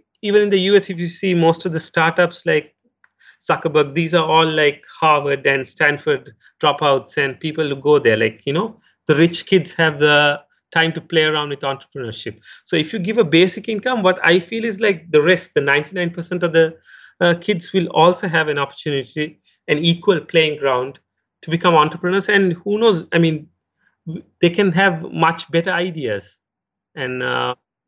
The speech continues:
yeah, so we are, we are missing a lot of Zuckerbergs and Elon Musks. Uh, so basic income can help them a lot.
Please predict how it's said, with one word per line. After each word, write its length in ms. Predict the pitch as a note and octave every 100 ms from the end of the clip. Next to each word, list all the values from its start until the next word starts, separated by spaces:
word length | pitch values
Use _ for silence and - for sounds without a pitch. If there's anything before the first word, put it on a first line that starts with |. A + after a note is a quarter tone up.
| _ -
yeah, 260 | F#3+ F3
so 340 | - - E3 D#3
we 200 | D3 F3+
are, 160 | E3 -
we 100 | D#3+
are 60 | D#3+
missing 320 | D3+ D#3+ G3+
a 60 | F3+
lot 200 | E3+ E3+
of 100 | D3+
Zuckerbergs 580 | D3+ - D#3 D#3+ D3+
and 100 | D#3+
Elon 360 | C#3+ D3 D3 C3
Musks. 440 | A#2+ A2+ - -
Uh, 240 | C#3 A#2 A2+ _ - _
so 140 | -
basic 420 | C#3+ D#3+ E3+ E3+ G3
income 280 | F#3 G3+ G3 _
can 380 | E3+ E3 D#3+ D3+
help 220 | F3+ E3+
them 160 | F3 E3+
a 40 |
lot. 200 | C#3 C3